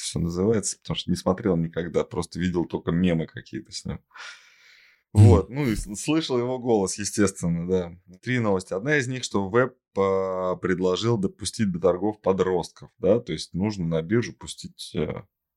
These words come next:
Speaker 1: да?
Speaker 2: Мгм.
Speaker 1: Торговать.
Speaker 2: Да, четырнадцать-восемнадцать
Speaker 1: Бро-,
Speaker 2: лет.
Speaker 1: брокеры сразу сказали, что это вообще какая-то, ну как, чего? Ну,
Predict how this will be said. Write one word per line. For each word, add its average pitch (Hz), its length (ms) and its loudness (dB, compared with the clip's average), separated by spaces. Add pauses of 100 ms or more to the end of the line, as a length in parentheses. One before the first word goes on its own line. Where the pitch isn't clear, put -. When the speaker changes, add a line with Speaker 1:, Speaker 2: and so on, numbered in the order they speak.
(440)
Speaker 1:
да? 117 240 0 (480)
Speaker 2:
Мгм. 98 480 8 (880)
Speaker 1:
Торговать. 78 600 -2 (420)
Speaker 2:
Да, 98 380 4
четырнадцать-восемнадцать 113 1000 2
Speaker 1:
Бро-, 101 120 2
Speaker 2:
лет. 87 160 -4
Speaker 1:
брокеры 117 500 -2
сразу 110 320 0
сказали, 90 400 0
что 85 220 -4
это 82 120 -6
вообще 82 380 0
какая-то, 87 880 -4 (100)
ну 82 260 -6
как, - 400 -2 (840)
чего? 73 500 -6
Ну, 82 240 -4